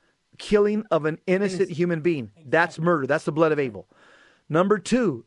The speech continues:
Speaker 1: the sin of the Sodomites. That's the practice of the homosexual act.
Speaker 2: Yep.
Speaker 1: Number three, and by the way, the Democrats are, are guilty of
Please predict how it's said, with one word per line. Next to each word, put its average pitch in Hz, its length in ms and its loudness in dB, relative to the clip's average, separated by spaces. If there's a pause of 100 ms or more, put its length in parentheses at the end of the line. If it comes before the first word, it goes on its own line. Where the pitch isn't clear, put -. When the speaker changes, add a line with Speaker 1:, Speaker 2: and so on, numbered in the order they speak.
Speaker 1:
the 147 160 0
sin 202 520 0
of 185 140 4
the 175 100 -2
Sodomites. 175 1000 -2 (440)
That's 156 240 0
the 165 120 2
practice 220 680 -2
of 175 80 2
the 147 100 0
homosexual 175 800 0
act. 143 420 -4 (120)
Speaker 2:
Yep. 220 180 -12 (560)
Speaker 1:
Number 185 380 2
three, 220 640 0
and 151 160 0
by 202 140 4
the 196 100 2
way, 226 140 6
the 156 80 -2
Democrats 190 500 2
are, 156 140 2
are 147 140 2
guilty 180 420 0
of 139 180 2